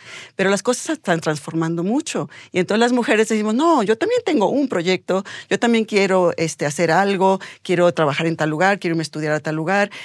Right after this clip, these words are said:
quiero posponer la llegada de mi primer hijo o no quiero tener hijos. Y entonces, ¿de qué nos sirve ese mito de la fusión? En realidad es mejor conciliar. A ver, negociemos. Tú tienes un proyecto de vida, yo tengo otro proyecto de vida.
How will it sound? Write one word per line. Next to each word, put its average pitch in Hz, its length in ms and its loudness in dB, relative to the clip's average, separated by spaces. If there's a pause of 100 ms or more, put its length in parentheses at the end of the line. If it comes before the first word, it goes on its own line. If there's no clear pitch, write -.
(120)
quiero 262 200 2
posponer 233 440 -2
la 214 100 4
llegada 202 340 2
de 180 80 -2
mi 175 120 2
primer 175 320 0
hijo 208 200 2
o 185 120 4
no 180 200 4
quiero 240 320 4
tener 196 280 0
hijos. 190 440 -4 (260)
Y 226 100 2
entonces, 240 760 2 (200)
¿de 185 200 0
qué 220 140 2
nos 247 160 -2
sirve 226 300 -2
ese 220 160 -4
mito 208 280 -2
de 208 80 -2
la 170 120 -2
fusión? 233 560 -6 (360)
En 180 140 0
realidad 190 560 4
es 226 220 4
mejor 226 420 0
conciliar. 170 560 2
A 131 80 2
ver, 139 160 -2
negociemos. 165 680 0 (300)
Tú 247 120 -2
tienes 320 220 2
un 294 80 2
proyecto 240 400 0
de 196 100 0
vida, 180 220 0
yo 190 180 -4
tengo 254 240 -6
otro 170 220 -8
proyecto 165 360 -8
de 170 100 -4
vida. 175 300 -4